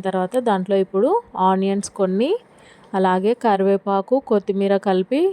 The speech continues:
కొంచెం వేసాను. వన్ స్పూను సాల్ట్ యాడ్ చేసేసుకొని ఒక వన్ స్పూన్ అల్లం వెల్లుల్లి పేస్ట్ యాడ్ చేసుకున్న తర్వాత వంట సోడా డైరెక్ట్గా వేయొద్దండి. ఇలాగా చేతిలోకి తీసుకొని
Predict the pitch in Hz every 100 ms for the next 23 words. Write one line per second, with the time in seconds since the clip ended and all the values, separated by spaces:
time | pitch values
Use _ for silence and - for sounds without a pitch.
0 | 381 _ - 196 185 196 190 185 - 185
1 | 185 269 427 _ - - _ - 214 202
2 | 202 - 202 202 262 440 - _ - -
3 | - 196 196 196 190 185 208 190 190 185
4 | - 202 330 466 - - - - - 202
5 | 208 196 196 196 - 202 220 208 202 202
6 | 196 196 196 190 190 - 196 185 - 185
7 | - 185 185 180 180 247 208 190 202 208
8 | 196 226 202 190 185 - 196 202 190 185
9 | 190 185 185 202 240 202 196 269 427 -
10 | - - 226 196 196 208 202 - 202 190
11 | 202 208